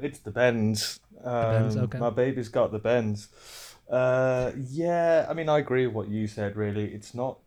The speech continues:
Speaker 1: it's just run-of-the-mill indie. It's, it's definitely an improvement on Pablo Honey, despite your rankings. Um,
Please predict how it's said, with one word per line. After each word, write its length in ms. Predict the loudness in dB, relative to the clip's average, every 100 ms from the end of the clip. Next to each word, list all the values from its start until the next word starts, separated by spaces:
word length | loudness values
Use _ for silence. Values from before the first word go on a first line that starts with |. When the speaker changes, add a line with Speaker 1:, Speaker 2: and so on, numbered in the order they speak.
| -20 -20
Speaker 1:
it's 160 | -18
just 160 | -12 -8
run-of-the-mill 420 | -6 -4 -2 -2
indie. 640 | -2 -4 -4 -2 -2 -4 -6
It's, 220 | -8 -8 -10
it's 160 | -8
definitely 380 | 0 -2 0 -4
an 60 | -4
improvement 440 | -4 -4 -4 -6
on 120 | -8 -8
Pablo 380 | -6 -6 -6
Honey, 440 | -6 -4 -4 -4 -6
despite 380 | -8 -4 -2 0
your 180 | 0 -2
rankings. 640 | -4 -8 -8 -6 -6 -8 _ _ _ _ _ _
Um, 600 | -4 -2 -2 -2 -2 -4